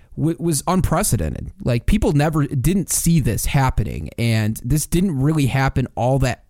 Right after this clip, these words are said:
quickly. For any other M V P, you look around the league in the last twenty, twenty-five years,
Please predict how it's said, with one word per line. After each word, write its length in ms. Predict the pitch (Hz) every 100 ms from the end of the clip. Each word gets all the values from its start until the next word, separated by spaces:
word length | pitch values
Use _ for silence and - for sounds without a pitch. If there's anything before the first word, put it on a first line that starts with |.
| -
quickly. 720 | - - 160 214 120 101 82 - - -
For 160 | 175
any 160 | 254 247
other 160 | 196
M 120 | 170 170
V 120 | 156
P, 140 | -
you 180 | 180 139
look 200 | 170 170
around 220 | 147 135
the 60 | 127
league 280 | 143 165 135
in 60 |
the 40 | 127
last 380 | 120 131 - -
twenty, 600 | - 120 120 131 135 135
twenty-five 640 | - 127 131 131 120 120
years, 480 | 117 120 143 156